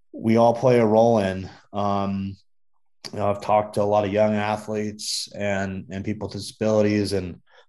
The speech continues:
whether you like it or not, you're kind of, if you're a person with a disability, you're kind of a walking billboard.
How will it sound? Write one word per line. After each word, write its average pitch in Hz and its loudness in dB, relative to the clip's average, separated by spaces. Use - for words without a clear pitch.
whether 117 2
you 120 4
like 123 2
it 104 -6
or 95 -8
not, 110 0
you're 110 -2
kind 117 0
of, 113 2
if 113 -4
you're 120 2
a 113 0
person 120 -2
with 113 -4
a 113 -2
disability, 113 -2
you're 107 -4
kind 120 -8
of 113 -4
a 107 0
walking 104 -6
billboard. 117 -6